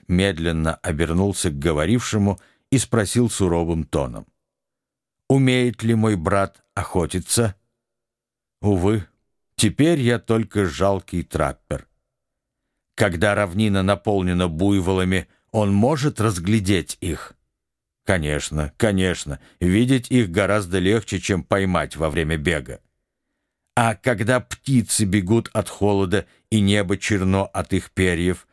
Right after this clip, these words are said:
он также может видеть их?» «Да, да, нетрудно найти утку или гуся, когда тысячи их затмевают небо». «Когда падает снег и покрывает хижины больших ножей –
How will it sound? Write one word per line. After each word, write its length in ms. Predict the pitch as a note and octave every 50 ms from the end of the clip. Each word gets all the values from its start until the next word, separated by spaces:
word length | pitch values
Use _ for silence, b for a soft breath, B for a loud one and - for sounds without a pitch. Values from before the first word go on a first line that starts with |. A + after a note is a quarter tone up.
| _ _ _
он 200 | - A2 G#2+ F2
также 460 | - - F#2+ F2+ F#2 - E2+ G#2 B2+
может 420 | C3+ B2+ C3 A#2+ G2 A2+ F#2+ - -
видеть 460 | G#2 G#2+ G#2 F2+ E2 F2 C#2+ - -
их?» 320 | - D#2+ C#2+ - - - _ _ _ _ _ _ _ _ _ _ _ _ _ _ _ _ _
«Да, 600 | - D2 C#2+ D#2+ D#2+ E2 F2 F2+ F#2 G2 F#2 - _
да, 380 | - D2 D#2 D2+ D#2+ E2+ F2 F2+
нетрудно 640 | F#2 F#2 F#2+ F#2 - - F#2+ G2 G#2 G#2+ G#2 A2+
найти 400 | G2+ G2+ G2 F#2+ F2+ - G2+ G#2
утку 480 | D#2 G2 G2+ G#2+ A2+ - - - G#2+ G2+
или 160 | F#2+ F2 F2+
гуся, 480 | E2+ D#2 F2 A2 B2 A#2+ - B2+ A#2 G2 B B B B _
когда 340 | - A2+ F#2 F2+ A2 A#2
тысячи 560 | F#2+ - - A2+ A2 G#2+ - A#2+ A2+ - - B2
их 300 | B2+ - A2 G#2+ G2 F2
затмевают 760 | E2+ G2+ F#2+ - - G2 F2+ E2 E2+ E2+ E2+ E2+ E2+ D2
небо». 460 | - F2 E2+ D#2+ D2 C#2 A#1+ A1+ - - _ _ _ _ _ _ _ _ _ _ _ _ _ _ _ _ _ _ _
«Когда 360 | - A#2 G#2+ F2+ F#2 A#2 A2+
падает 520 | G#2 - B2 A#2 A2+ G#2+ G2+ A2+ A2+ G#2+ -
снег 520 | - - - A2+ A#2 A2+ G#2+ - - _ _
и 100 | - A#2
покрывает 640 | - - G2+ - - G#2+ G2+ G#2 G#2+ G#2+ G#2 F#2
хижины 520 | - - - B2 B2 G#2+ D#2+ F2 F#2 F#2 F2+
больших 500 | D#2+ F#2 F#2 F2+ - - G#2+ G2 - -
ножей – 480 | G#2+ G#2 G2+ D#2+ F2 F#2+ E2+ C#2+ -